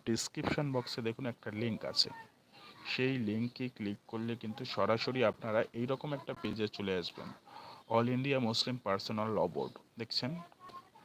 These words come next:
এই পেজে কিন্তু আপনারা সরাসরি চলে আসবেন। হুম, এলিয়া মোল্লা, ঠিক আছে, সাউন্ড শোনা যাচ্ছে তো? ঠিক আছে। এরপর আপনারা আমার ওই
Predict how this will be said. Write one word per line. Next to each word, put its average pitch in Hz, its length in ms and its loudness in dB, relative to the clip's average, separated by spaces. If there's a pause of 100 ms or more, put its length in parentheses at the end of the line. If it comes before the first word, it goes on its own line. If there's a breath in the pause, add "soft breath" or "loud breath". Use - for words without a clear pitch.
(440 loud breath)
এই 131 240 2
পেজে 131 220 -4
কিন্তু 139 300 -2
আপনারা 127 200 0
সরাসরি 113 500 0 (100)
চলে 101 240 0
আসবেন। 139 340 -6 (300)
হুম, 92 160 -4 (760 loud breath)
এলিয়া 120 380 2
মোল্লা, 107 420 0 (440)
ঠিক 110 240 -6
আছে, - 180 -2 (320)
সাউন্ড 117 300 -4
শোনা 117 160 0
যাচ্ছে 117 300 -4
তো? - 60 -12 (1700 loud breath)
ঠিক 107 180 -6
আছে। 104 260 0 (1040)
এরপর 127 340 0 (180)
আপনারা 117 320 2 (140)
আমার 110 280 2
ওই 107 100 2